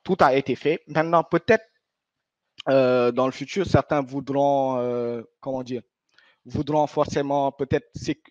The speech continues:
ajouter une couche de sécurité dans, ou, euh, voilà, une couche de sécurité, euh, à l'application ou bien d'autres configurations. Tout ça, c'est faisable par ce que je vous avais dit, comme le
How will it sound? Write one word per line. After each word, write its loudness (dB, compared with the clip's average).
ajouter -4
une -10
couche -8
de -2
sécurité -8
dans, 0
ou, 0
euh, 0
voilà, -4
une -10
couche -8
de -4
sécurité, -4
euh, 0
à -2
l'application -6
ou -6
bien -6
d'autres -4
configurations. -8
Tout -6
ça, 2
c'est -6
faisable -2
par -6
ce -8
que -8
je -8
vous -10
avais -6
dit, -10
comme -4
le -6